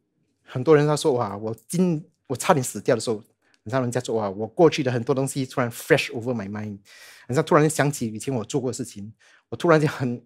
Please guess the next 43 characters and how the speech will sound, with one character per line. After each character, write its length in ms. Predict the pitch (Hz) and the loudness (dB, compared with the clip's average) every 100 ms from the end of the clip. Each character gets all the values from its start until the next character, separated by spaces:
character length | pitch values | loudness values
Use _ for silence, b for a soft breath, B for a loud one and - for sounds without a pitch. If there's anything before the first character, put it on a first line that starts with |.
| _ _ - | _ _ -16
我 80 | |
本 180 | 113 123 | -6 -2
来 80 | 123 | 0
是 160 | 139 156 | 4 4
很， 440 | - 123 110 110 _ _ _ _ | 4 -4 -4 -8 _ _ _ _
很 100 | - | -10
贪 220 | 113 - 156 | -6 0 0
钱 300 | - 107 113 | 0 -4 -2
的， 240 | 104 - _ | -4 -4 _
很 160 | - | -2
想 140 | 147 143 | 0 2
要 80 | 135 | 2
名 240 | 120 139 | 0 -2
誉 180 | 156 131 | -2 -4
的， 180 | 104 - b b b | -6 -12 b b b
很 100 | 156 | 0
想 120 | 131 | 2
要 20 | |
得 120 | 135 | 2
到 80 | 135 | 0
很 180 | 131 110 | 0 -2
多 160 | 110 139 | -2 -2
的 140 | 113 | -2
财 280 | - - 104 | -6 -6 -6
富 280 | - 139 104 | -4 -6 -6
的。 160 | - _ _ _ _ _ _ _ _ | -10 _ _ _ _ _ _ _ _
如 100 | 160 | 0
果 80 | 147 | 0
经 200 | - 185 | 2 2
历 100 | 170 | 2
那 100 | 160 | 2
个 80 | 160 | 0
死 240 | - 117 | 0 -6
亡 120 | 107 | -6
的 80 | 120 | -4
那 120 | 113 156 | 0 2
一 60 | |
刹 220 | 135 143 | 2 -2
那， 200 | 120 110 104 | -4 -6 -10
我 40 | |
知 120 | 113 | -8
道， 40 | 135 | -8
啊， 100 | - | -8